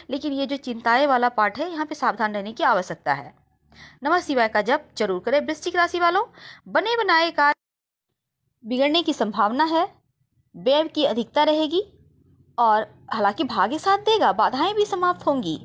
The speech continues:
पर थोड़ा सा इंतजार करना होगा। और यहाँ पर गाय को आप, बुधवार का दिन है तो हरा चारा जरूर खिलाइएगा। धनु राशि, यहाँ पे शनिदेव बैठे हुए हैं, काम का बोझ बना रहेगा लेकिन धन आता रहेगा।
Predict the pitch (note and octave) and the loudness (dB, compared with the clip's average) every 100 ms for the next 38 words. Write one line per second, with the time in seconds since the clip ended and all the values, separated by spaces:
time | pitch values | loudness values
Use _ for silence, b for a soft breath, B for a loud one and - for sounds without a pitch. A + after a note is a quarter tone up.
0 | - - B3 - C4+ C#4 A#3+ A3 A3 G#3+ | -6 -6 -4 -2 -2 0 -4 -4 0 0
1 | G#3 G3 F#3 G3+ G3+ D4 F#4+ B B B | 2 0 0 0 2 0 0 B B B
2 | - G#3+ G#3 G#3+ G#3+ A#3+ E4 D4+ D#4+ A3 | 0 2 4 2 0 0 0 2 0 2
3 | G#3+ A#3+ B3 C4 C4+ A3 F#3 F#3+ G3+ A3 | 0 0 -2 0 2 2 0 -2 0 0
4 | C4+ D#4 D4+ C#4 A#3+ G3 F#3+ G3 G#3 G3+ | -2 -2 -2 -4 -2 -2 0 -2 -2 -4
5 | F3+ E3+ D#3+ C#3+ D3+ E3 F3+ C4 G3+ E3+ | -8 -8 -4 -4 -4 -6 -6 -6 -2 -2
6 | E3 C4+ F#4+ B B B B B _ _ | -2 -4 -4 B B B B B _ _
7 | F#4+ A4+ G#4 F4 C#4 G#3 G3 - C#4+ D4+ | -2 0 0 2 0 0 0 0 0 0
8 | C#4+ C#4+ E4+ - _ _ _ _ _ _ | 0 -2 -4 -10 _ _ _ _ _ _
9 | _ - D4+ D#4+ C4+ G#3 A3+ G#3+ F#3 G#3+ | _ 0 2 2 0 2 0 2 2 2
10 | A3 A3+ B3 - G#3+ F#3+ G#3+ F#3 F#3+ F3 | 0 -2 -4 -4 -6 -6 -6 -6 -6 -4
11 | E3+ E3 A3+ A3+ G#3+ B3+ | -4 -2 -4 -4 -6 -6